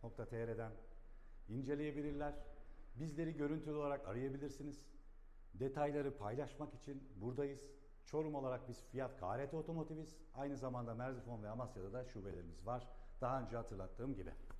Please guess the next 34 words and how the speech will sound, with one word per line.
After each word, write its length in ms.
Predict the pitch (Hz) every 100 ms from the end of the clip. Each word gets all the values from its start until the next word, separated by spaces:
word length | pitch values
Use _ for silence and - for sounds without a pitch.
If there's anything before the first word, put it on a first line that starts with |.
| - - - - - - -
Evet, 340 | 208 196 -
bugünlük 320 | 165 170 185 190
bu 60 |
kadar. 420 | 170 151 165 - - - - - - -
Bir 160 | 147
sonraki 380 | 190 156 135 127
videoda 400 | 131 127 123 156 - -
görüşmek 400 | 117 127 - 151
üzere. 320 | 135 139 156
Kendinize 400 | - 147 147 143
çok 220 | 151 170 147
iyi 120 | 151
bakın. 280 | 139 156 - - - - - - -
Yorumlarınızı 600 | 107 151 165 165 160 143
bekliyoruz, 580 | 147 143 156 139 139 -
like'larınızı 500 | 123 135 143 139 123
bekliyoruz. 560 | 131 131 135 123 - - - - - - - - -
Yorumlarınızda 680 | 139 151 151 147 127 139
sorularınız 460 | 139 135 131 135 127 131 -
varsa 560 | 127 135 - 123 120 - - -
elimizden 460 | 120 123 123 131 123
geldiğince 680 | 123 123 120 123 98 107 120 - - - - 117
diğer 260 | 170 156
videolarda 460 | 139 131 123 120 117
olduğu 240 | 113 123
gibi 240 | 110 107 107
cevaplamak 560 | 113 120 117 117 117
için 200 | - 107 107
elimizden 440 | 107 107 101 104
gelen 240 | 98 95
her 120 | 117 98
şeyi 200 | - 98
yapmaya 420 | 95 - 87 82
hazırız. 440 | 117 139 135 135